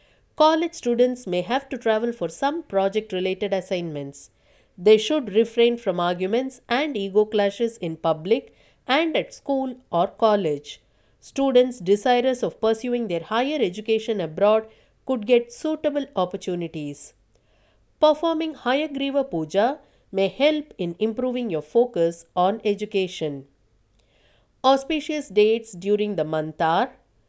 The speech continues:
first, second, third, fourth, fifth, eighth, ninth, tenth, eleventh, twelfth, seventeenth,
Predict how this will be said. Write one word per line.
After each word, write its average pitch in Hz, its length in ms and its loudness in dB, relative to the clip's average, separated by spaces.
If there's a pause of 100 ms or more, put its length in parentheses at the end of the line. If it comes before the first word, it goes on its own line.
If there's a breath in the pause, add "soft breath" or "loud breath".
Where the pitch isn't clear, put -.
(240)
first, - 720 6 (240)
second, 233 680 0 (460)
third, 214 440 6 (400)
fourth, 202 680 4 (360)
fifth, - 600 -4 (580)
eighth, 208 480 2 (400)
ninth, 196 640 2 (460)
tenth, 220 460 2 (460)
eleventh, 185 680 2 (440)
twelfth, 202 540 2 (440)
seventeenth, 254 880 -2